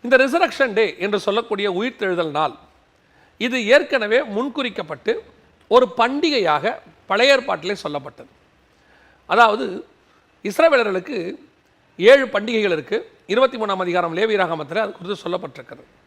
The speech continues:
இந்த ஏழு பண்டிகைகளும் நிழல் என்று சொல்லியும் நாம் அதனுடைய நிஜத்தை கொண்டாடுகிறோம் என்றும் பவுல் எழுதுகிறார். கொலோசியருக்கு எழுதின நிருபம் இரண்டாம் அதிகாரம் பதினாறு முதல் பதினெட்டு வசனங்களில் வாசிக்கும் போது, ஓய்வு நாளையும்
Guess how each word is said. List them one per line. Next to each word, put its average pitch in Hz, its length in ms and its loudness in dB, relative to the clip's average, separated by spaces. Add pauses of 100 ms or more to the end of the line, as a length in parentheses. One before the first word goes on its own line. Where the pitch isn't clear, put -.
(540)
இந்த 269 220 -2
ஏழு 320 340 4
பண்டிகைகளும் 240 600 -2 (100)
நிழல் 269 480 2
என்று 196 220 -4
சொல்லியும் 160 440 -8 (680)
நாம் 285 320 6
அதனுடைய 240 380 0
நிஜத்தை 285 400 0
கொண்டாடுகிறோம் 202 520 -2
என்றும் 170 380 -6 (440)
பவுல் 240 240 4
எழுதுகிறார். 175 420 0 (120)
கொலோசியருக்கு 208 200 0
எழுதின 190 260 -2
நிருபம் 175 280 -4
இரண்டாம் 185 280 0
அதிகாரம் 180 460 0 (600)
பதினாறு 294 340 4
முதல் 247 240 0
பதினெட்டு 226 360 2
வசனங்களில் 202 320 -4
வாசிக்கும் 180 420 -2
போது, 214 300 -4 (400)
ஓய்வு 277 380 2
நாளையும் 220 460 -6